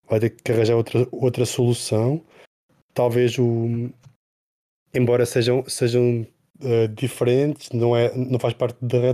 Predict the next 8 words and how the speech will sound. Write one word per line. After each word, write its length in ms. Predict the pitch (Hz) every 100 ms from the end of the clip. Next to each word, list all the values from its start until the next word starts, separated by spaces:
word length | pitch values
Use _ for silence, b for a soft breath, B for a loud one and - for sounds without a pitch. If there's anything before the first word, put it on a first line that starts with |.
| 123
Bull, 220 | 123 147
mas 160 | 160
acho 160 | 139 123
que, 260 | - 127 120 B B _ _
por 80 | -
exemplo, 320 | 123 131 131
o 20 |
McLaren, 680 | 131 127 127 123 127 143 147